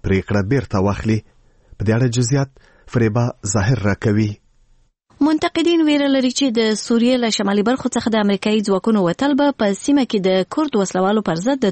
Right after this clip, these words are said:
Speaker 2: ترکیې برید ته لاره هواره کړي. د امریکا د استازو جرګې مشرې نانسي پلوسي ویلي چې د امریکا د ولسمشر دا پریکړه د سیمې امنیت او ثبات ته ناوړه ګواښ پېښولی سي. نوموړي ویلي چې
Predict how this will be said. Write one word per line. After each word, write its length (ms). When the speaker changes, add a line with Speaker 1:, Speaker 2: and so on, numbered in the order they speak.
Speaker 2:
ترکیې 400
برید 220
ته 160
لاره 240
هواره 340
کړي. 140
د 140
امریکا 340
د 100
استازو 300
جرګې 440
مشرې 260
نانسي 380
پلوسي 380
ویلي 260
چې 180
د 100
امریکا 320
د 100
ولسمشر 540
دا 60
پریکړه 340
د 180
سیمې 240
امنیت 280
او 140
ثبات 300
ته 180
ناوړه 300
ګواښ 160
پېښولی 500
سي. 120
نوموړي 380
ویلي 260
چې 320